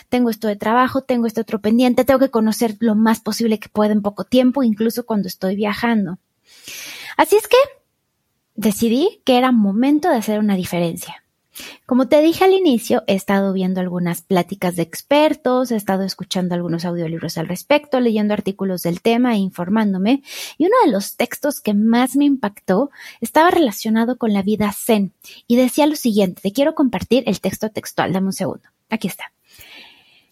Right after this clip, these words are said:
Decía, "Es posible no apresurarse nunca y lograr hacer todo lo que quieres".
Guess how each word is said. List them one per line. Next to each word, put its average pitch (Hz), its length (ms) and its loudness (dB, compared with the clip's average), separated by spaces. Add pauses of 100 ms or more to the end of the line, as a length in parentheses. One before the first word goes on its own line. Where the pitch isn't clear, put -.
(160)
Decía, - 380 0 (520)
"Es 440 220 2
posible 269 600 4
no 254 320 6
apresurarse 269 680 2
nunca 202 600 2
y 254 200 4
lograr 247 640 2
hacer 208 500 0
todo 254 260 2
lo 208 140 0
que 185 140 -2
quieres". - 520 -2